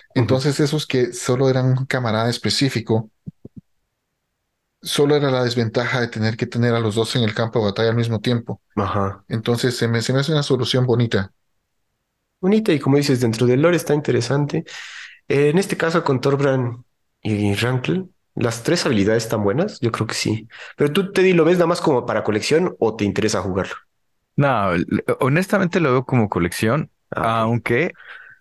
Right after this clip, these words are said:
Speaker 3: en los colores están padres, ¿no? Negro rojo se me hace que es un, se me hace un comandante interesante.
Speaker 1: Ok,
Speaker 3: No
Speaker 1: ok.
Speaker 3: se me ocurre otro comandante en negro rojo. O sea, como para hacer solamente negro rojo. Hay, hay vampiros, ¿no?
Speaker 1: Ujú.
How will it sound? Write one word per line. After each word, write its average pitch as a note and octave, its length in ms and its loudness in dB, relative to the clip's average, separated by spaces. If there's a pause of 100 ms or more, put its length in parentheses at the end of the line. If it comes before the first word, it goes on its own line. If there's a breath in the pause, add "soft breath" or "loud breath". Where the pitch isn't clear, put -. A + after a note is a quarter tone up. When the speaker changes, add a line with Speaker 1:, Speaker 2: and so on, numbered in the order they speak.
(120)
Speaker 3:
en F2+ 160 -2
los F2+ 160 -4
colores F#2+ 480 0
están D#2+ 280 -6
padres, C#2+ 440 -4
¿no? F2 200 0
Negro F2 300 2
rojo A#2+ 320 0
se B2 140 -2
me G2 60 0
hace G2+ 160 -4
que - 120 -6
es F#2+ 80 -6
un, F#2 220 2 (520 loud breath)
se - 240 -2
me A#2+ 60 0
hace B2 140 2
un C#3 80 4
comandante G2 520 2
interesante. D#2+ 760 -2 (260)
Speaker 1:
Ok, F#2 220 -4
Speaker 3:
No A2 160 2
Speaker 1:
ok. - 20 0
Speaker 3:
se C#3 100 2
me B2+ 80 2
ocurre A2+ 640 2 (120)
otro G#2+ 300 -2
comandante F#2 800 0 (760)
en F2+ 180 2
negro E2+ 300 0
rojo. F2+ 340 -2 (1040)
O - 40 -20
sea, F2 100 -2
como F2+ 220 -2
para E2+ 180 -2
hacer G2 180 -2
solamente B2 480 0
negro F#2+ 260 2
rojo. G2 220 0
Hay, C#3+ 180 0
hay D#3+ 120 0
vampiros, C3 580 0
¿no? C3+ 260 -2 (180)
Speaker 1:
Ujú. A2 500 0